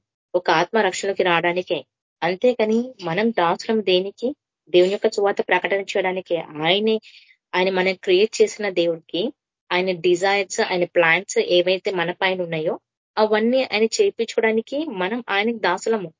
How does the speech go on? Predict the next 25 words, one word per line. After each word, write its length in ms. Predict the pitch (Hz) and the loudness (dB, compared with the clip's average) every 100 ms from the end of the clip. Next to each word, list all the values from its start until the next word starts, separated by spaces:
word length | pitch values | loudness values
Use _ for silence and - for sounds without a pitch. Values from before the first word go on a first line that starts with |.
| _ _ - | _ _ -6
అంతేకాని 680 | 190 190 254 247 226 254 262 _ - _ _ 190 | -4 -2 -2 0 0 0 -4 _ -20 _ _ 0
నేను 300 | 202 220 240 | 2 4 6
కూడా 140 | 240 | 4
చాలాసార్లు 520 | 233 208 190 - 233 220 | 4 2 2 2 2 2
గ్రహించినాయి, 640 | 190 190 - 196 185 185 - | 0 0 -4 -4 -4 -4 -6
నేను 220 | 190 202 | -2 0
ఎందుకు 280 | 202 202 226 | 0 0 2
వీటికి, 480 | 208 208 202 208 196 | 2 2 2 2 4
అసలు 440 | 185 175 170 190 | 2 0 -2 -2
దీనికి 360 | 170 190 208 - | 2 2 2 0
నేను 160 | 208 202 | 0 0
ఎందుకు 180 | 202 - | 0 0
బానిస 300 | 190 190 202 | -2 0 -2
కావాలని, 560 | 196 190 185 190 185 - _ _ - | 0 0 0 -2 -6 -14 _ _ -4
ఈ, 160 | 175 190 | 0 2
అసలు 280 | 175 214 | 2 0
వీటికి 340 | 185 196 214 208 | 2 2 2 2
నేను 180 | 190 190 | 2 2
ఎందుకు 380 | 185 190 190 | -2 -2 -4
పోవాలని. 520 | 190 196 185 175 165 170 _ _ _ | -2 2 2 2 -2 -8 _ _ _
నాకు 200 | 180 180 | -2 2
వేటి 260 | 185 185 220 | 4 4 4
మీద 160 | 220 202 | 4 2
ఆశ 260 | 180 - | 0 0
లేదు. 300 | 185 170 170 | 0 0 -2